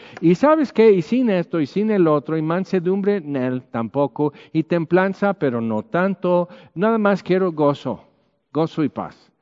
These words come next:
Y, y amor para caer, caer bien a la gente también. Y, y,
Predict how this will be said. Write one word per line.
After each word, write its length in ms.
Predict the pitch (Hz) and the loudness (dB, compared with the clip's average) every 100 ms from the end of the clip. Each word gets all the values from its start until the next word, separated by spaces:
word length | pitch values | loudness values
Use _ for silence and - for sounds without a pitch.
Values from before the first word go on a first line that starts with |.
| _ _ - | _ _ 0
Y, 120 | 180 | 0
y 180 | 202 269 | 2 2
amor 400 | 285 208 170 170 | 4 4 2 2
para 240 | 135 123 | 0 0
caer, 440 | - 123 120 123 | -2 -2 0 -2
caer 320 | 120 127 143 151 | -2 0 0 0
bien 200 | 147 147 | -2 0
a 100 | 143 | -2
la 140 | 117 | -2
gente 400 | 120 151 147 143 | -2 -4 -4 -8
también. 720 | - 113 113 127 131 131 127 | -6 -6 -2 -2 -2 -2 -4
Y, 40 | 101 | -6
y, 680 | 107 104 101 110 101 98 | -6 -6 -6 -8 -10 -10